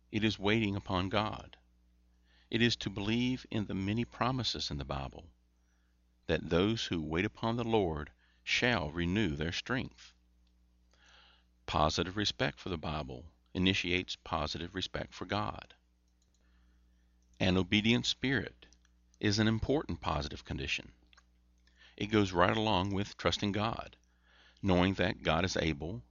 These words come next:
and that God is working. There is also the knowledge that we can let go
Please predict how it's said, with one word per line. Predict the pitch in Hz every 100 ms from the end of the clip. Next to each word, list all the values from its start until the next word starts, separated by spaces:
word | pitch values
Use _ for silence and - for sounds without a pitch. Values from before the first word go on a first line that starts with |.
| _
and | 95
that | 101 -
God | 80 71
is | 80 98
working. | 113 - - - - _ _ _ _ _ _ _ _ _ _ _ _ _ _ _
There | 117 120
is | 113
also | 120 131 127
the | 120
knowledge | 117 123 113 - - - - _ _ _ _ _
that | 110 113
we | 117
can | 123 110
let | 110 127
go | - 117 117 -